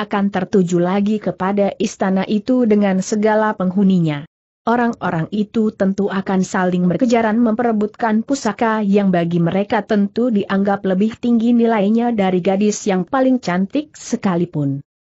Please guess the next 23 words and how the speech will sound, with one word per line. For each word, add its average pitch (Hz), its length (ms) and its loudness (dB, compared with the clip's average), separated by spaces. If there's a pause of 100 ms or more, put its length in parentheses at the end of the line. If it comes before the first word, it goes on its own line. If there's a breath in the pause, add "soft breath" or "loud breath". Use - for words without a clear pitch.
(180)
Wajah 202 480 0
Panji 226 480 2
Surawilaga 185 880 0
menjadi 196 400 2
semakin 180 480 -2
tegang, 247 400 0 (240)
dengan 190 400 0
ragu-ragu 220 720 0
ia 233 320 2
bertanya 208 640 0
kepada 170 400 -2
Kuda 202 400 0
Rupaka, 185 560 -2 (240)
"Aku 190 240 2
belum 220 240 4
mengerti 226 560 2
maksud 226 480 0
Raden 220 400 2
yang 202 160 2
sesungguhnya." 180 760 -2 (440)
"Paman, 185 560 0 (240)
bagi 185 480 0
kita, 220 440 -4